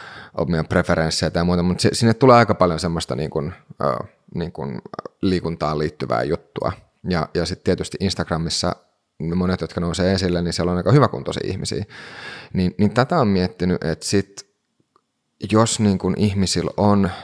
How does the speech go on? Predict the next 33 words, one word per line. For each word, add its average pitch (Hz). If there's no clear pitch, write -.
on 113
se 92
semmoista, 82
niinku, 78
epävarmuutta 87
ja 90
itseluottamuksen 78
puutetta, 98
ja 87
sit 87
kun -
sosiaalisessa 98
mediassa 82
näkyy 92
tavallaan, 85
niinku, 80
semmoisessa 78
ihan 95
sikatikissä -
olevia 85
ihmisiä, 87
niin 92
voiko 104
se 101
tavallaan, 98
niinku, 87
voiko 104
siihen 104
tulla 127
joku 85
semmoinen, 85
että 87
no, 85